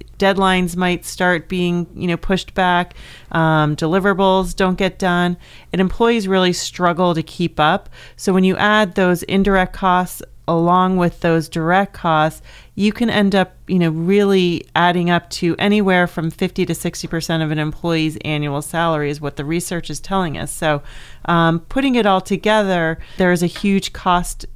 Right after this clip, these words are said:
to turnover. Also, the other big piece is that you lose a lot of historical knowledge. Again, that historical knowledge can start to break down productivity, um, and quality,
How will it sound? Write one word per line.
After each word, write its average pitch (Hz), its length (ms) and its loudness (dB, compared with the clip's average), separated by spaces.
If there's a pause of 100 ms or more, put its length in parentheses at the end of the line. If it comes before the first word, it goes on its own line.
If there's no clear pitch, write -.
to 165 380 0
turnover. 147 720 -2 (440)
Also, 190 440 2
the 170 160 2
other 185 220 4
big 175 320 -2
piece 165 380 -2
is 160 220 -2
that 175 120 0
you 175 120 0
lose 214 200 2
a 254 60 -2
lot 196 220 2
of 190 60 0
historical 156 560 -2
knowledge. 147 520 -2
Again, 151 340 -2
that 156 220 0
historical 160 540 -4
knowledge 156 480 -2
can 156 140 -4
start - 380 -6
to 147 240 -4 (400)
break 175 240 2
down 160 240 2
productivity, 156 1000 0
um, 143 480 -2
and 147 260 -2
quality, 151 640 0